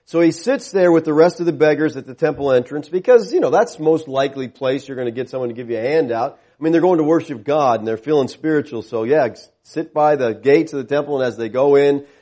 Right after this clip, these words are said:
they'll give you a handout. So he sits there waiting, someone to help him out. Well, Yeshua sees him, and when he does, the disciples, you know, right away jump into,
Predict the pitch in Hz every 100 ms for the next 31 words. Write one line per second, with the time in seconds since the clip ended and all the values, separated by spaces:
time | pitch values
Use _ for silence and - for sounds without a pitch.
0 | _ 135 131 147 139 131 135 139 127 117
1 | 98 - _ _ _ _ _ _ 139 127
2 | - 180 - 180 175 143 156 160 143 110
3 | 87 _ _ _ _ _ - 151 147 151
4 | 139 139 139 123 123 104 92 _ _ _
5 | _ - 160 165 - 311 262 - 254 247
6 | 151 113 117 139 170 170 151 262 190 139
7 | 143 139 135 - 254 302 151 131 131 -
8 | _ _ _ - 151 143 127 135 _ _
9 | _ 135 180 160 180 165 131 156 131 156
10 | 147 135 135